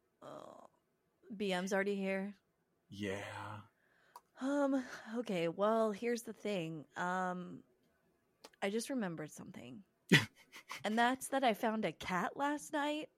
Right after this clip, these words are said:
Speaker 1: and it was here earlier, and now it's gone. I think I should find it.
Speaker 2: Okay, do you, how about this? I'll
Speaker 1: Yeah.
Speaker 2: do you a solid. I'll look for the cat while I'm out.
Speaker 1: <gasps>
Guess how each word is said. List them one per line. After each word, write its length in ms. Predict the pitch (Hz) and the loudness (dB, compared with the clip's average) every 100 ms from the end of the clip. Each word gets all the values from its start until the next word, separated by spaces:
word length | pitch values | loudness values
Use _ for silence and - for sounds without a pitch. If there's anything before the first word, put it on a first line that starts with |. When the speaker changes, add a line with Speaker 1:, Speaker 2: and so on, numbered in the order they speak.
| _ _ _ - | _ _ _ -2
Speaker 1:
and 120 | 240 | 2
it 100 | 240 | 4
was 180 | 240 214 | 4 2
here 340 | - 247 254 - | 2 4 4 4
earlier, 560 | 196 240 254 262 262 262 _ _ _ _ _ _ _ _ _ _ - | 2 2 2 2 0 -6 _ _ _ _ _ _ _ _ _ _ -6
and 140 | 196 | -2
now 220 | 196 233 | 2 4
it's 180 | 254 - | 4 2
gone. 380 | - 175 247 254 | 0 4 4 2
I 160 | 214 185 - | 0 -2 0
think 220 | 269 330 | 0 4
I 80 | 392 | 2
should 220 | 311 202 - | 2 -2 0
find 360 | 190 254 302 190 | 4 6 6 4
it. 260 | 170 175 - _ _ _ _ _ _ _ _ _ _ _ - 135 | 2 0 -4 _ _ _ _ _ _ _ _ _ _ _ -2 2
Speaker 2:
Okay, 200 | 139 120 | 4 2
do 120 | 131 | 0
you, 60 | - _ _ _ _ _ - | -2 _ _ _ _ _ -10
how 340 | - 156 156 | 2 8 10
about 360 | 170 160 151 104 | 10 6 6 2
this? 420 | 90 - - - _ _ _ _ _ | -4 -4 -12 -16 _ _ _ _ _
I'll 80 | 104 | 2
Speaker 1:
Yeah. 160 | 185 98 | 4 4
Speaker 2:
do 60 | 127 | 2
you 60 | |
a 40 | 156 | 2
solid. 640 | - 180 165 101 98 110 - - - - - - - - _ - | 2 4 4 4 2 -4 -12 -20 -20 -20 -20 -20 -20 -20 _ 4
I'll 220 | 143 185 | 6 6
look 200 | 180 - | 2 -2
for 100 | 170 | -6
the 80 | 139 | -6
cat 300 | - 123 - | -2 -2 -2
while 180 | 117 117 | -2 0
I'm 100 | 131 | 2
out. 200 | 127 - _ _ | 0 -2 _ _
Speaker 1:
<gasps> 60 | - | -8